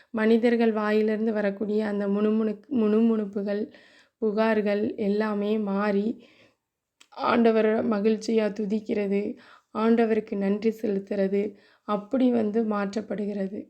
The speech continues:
ஒரு குழந்தை வந்து இந்த உலகத்துல நுழைஞ்ச உடனே, அந்த குழந்தை வந்து நல்லா கத்தணும், நல்லா அழணும். அதுதான் வந்து ரொம்ப முக்கியமான ஒன்று. அப்படி நல்லா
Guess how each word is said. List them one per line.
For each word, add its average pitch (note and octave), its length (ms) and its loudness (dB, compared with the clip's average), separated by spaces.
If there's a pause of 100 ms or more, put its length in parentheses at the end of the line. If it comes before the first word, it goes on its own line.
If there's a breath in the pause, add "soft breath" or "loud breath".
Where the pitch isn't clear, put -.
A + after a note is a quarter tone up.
(1200)
ஒரு A3+ 200 0
குழந்தை A#3+ 460 2
வந்து A3 300 -2 (200)
இந்த A3 160 0
உலகத்துல G#3+ 560 0
நுழைஞ்ச G#3+ 440 -2
உடனே, G#3 380 -4 (520 soft breath)
அந்த A3+ 260 0
குழந்தை A3+ 360 2
வந்து A3 240 2
நல்லா G#3+ 260 0
கத்தணும், G3+ 560 -6 (280)
நல்லா G#3+ 440 -2
அழணும். G3+ 480 0
அதுதான் G#3+ 500 -2
வந்து A3 200 0 (140)
ரொம்ப G3+ 260 0
முக்கியமான G#3 640 -4
ஒன்று. G3 300 -4 (640 loud breath)
அப்படி G#3+ 360 2
நல்லா A3+ 360 0